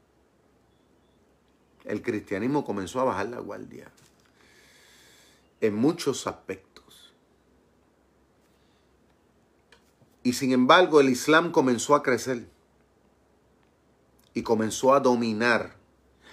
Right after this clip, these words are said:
Ahora, el Islam no es de Dios, que se les quede claro, no se confundan, no es lo mismo ni se escribe igual.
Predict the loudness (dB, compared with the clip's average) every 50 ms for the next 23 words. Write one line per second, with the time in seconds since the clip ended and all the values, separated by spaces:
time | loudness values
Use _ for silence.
0 | -20 _ _ -4 -2 -2 -2 -4 -6 -16 _ _ -6 -4 -2 -2 0 -2 0 0
1 | 2 2 2 2 4 4 6 6 6 6 6 6 8 8 8 8 6 2 0 -4
2 | -12 -16 -18 -20 -20 _ _ _ _ _ _ _ _ _ _ _ _ -20 -20 _
3 | -20 -20 _ _ _ -4 0 0 0 0 0 0 0 2 2 0 0 0 2 4
4 | 4 4 4 4 6 6 6 6 6 2 -2 -6 -8 -16 _ _ _ _ _ _
5 | _ _ _ _ _ _ _ _ _ _ _ _ _ -14 -10 -6 -4 0 4 4
6 | 4 2 2 4 6 6 6 6 6 6 6 6 6 4 0 -6 -12 -18 -20 -20
7 | _ -8 -2 0 4 6 6 8 8 8 8 6 6 4 4 4 4 4 4 4
8 | 4 2 0 0 -2 -2 -2 0 2 2 2 2 2 2 4 6 6 6 6 4
9 | 2 -2 -6